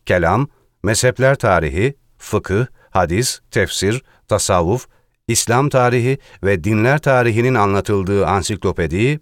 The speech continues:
ben sizlerden önce görme ve okuma şansı bulduğum için bunları yazabiliyorum. Profesör Doktor Nihat Hatipoğlu hocanın deyişiyle son derece aydınlatıcı bir başvuru kitabı.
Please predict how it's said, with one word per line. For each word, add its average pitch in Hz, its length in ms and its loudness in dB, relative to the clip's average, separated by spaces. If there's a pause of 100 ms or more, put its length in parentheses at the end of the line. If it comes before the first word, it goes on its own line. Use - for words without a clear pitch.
ben 98 340 -2 (320)
sizlerden 123 640 0
önce 107 300 0
görme 101 460 0
ve 113 100 2
okuma 110 360 0
şansı 104 400 -2
bulduğum 104 360 0
için 135 280 0
bunları 107 300 0
yazabiliyorum. 85 760 0 (420)
Profesör 139 520 2
Doktor 147 420 0
Nihat 120 320 0
Hatipoğlu 110 520 2
hocanın 101 440 0
deyişiyle 95 680 0 (460)
son 147 340 0
derece 139 320 2
aydınlatıcı 120 760 0
bir 131 120 0
başvuru 98 440 0
kitabı. 80 440 -4